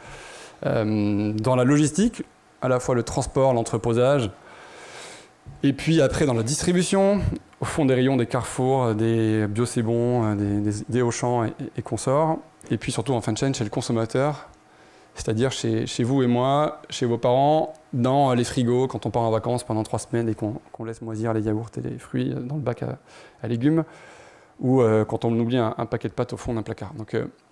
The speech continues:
voilà, tout ça pour dire qu'aujourd'hui, c'est un tiers de la production, donc c'est une aberration évidemment, euh,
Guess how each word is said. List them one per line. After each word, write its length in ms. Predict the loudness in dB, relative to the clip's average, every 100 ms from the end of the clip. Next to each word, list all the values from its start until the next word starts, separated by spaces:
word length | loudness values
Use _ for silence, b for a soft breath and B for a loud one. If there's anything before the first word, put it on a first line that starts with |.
| _ 0
voilà, 180 | 0
tout 100 | 0
ça 160 | 0 2
pour 120 | 6 6
dire 160 | 4
qu'aujourd'hui, 420 | 4 4 6 4
c'est 160 | 2 2
un 80 | 2
tiers 180 | 2 2
de 60 |
la 80 | 2
production, 340 | 0 -2 0
donc 120 | 0 0
c'est 100 | 0
une 60 |
aberration 500 | 2 4 2 0 0
évidemment, 500 | 0 0 0 2
euh, 40 | 2